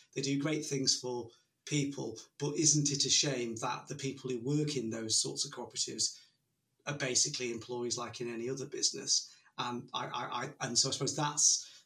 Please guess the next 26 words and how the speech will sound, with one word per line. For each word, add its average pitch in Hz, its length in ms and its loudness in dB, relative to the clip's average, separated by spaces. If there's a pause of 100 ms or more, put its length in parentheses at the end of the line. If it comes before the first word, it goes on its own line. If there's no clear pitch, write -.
that's 151 220 2
the 139 80 0
big 139 200 -2
difference - 420 0
between 123 520 -2 (360)
co-ops. - 640 -2
They're, 123 380 -6 (260)
all 160 220 0
cooperatives 139 460 -2
are 131 60 -2
owned 131 180 -2
and 120 100 -6
controlled 127 420 -2
and 120 240 -4 (280)
for 131 100 -6
member 117 260 -4
benefit. 143 640 -2 (240)
That's - 240 -4
what - 140 -10
they, 120 300 -4
you 123 100 -4
know, 117 60 -6
they're 120 180 -4
all 120 300 -2
democratic - 560 -6
organisations. 117 840 -4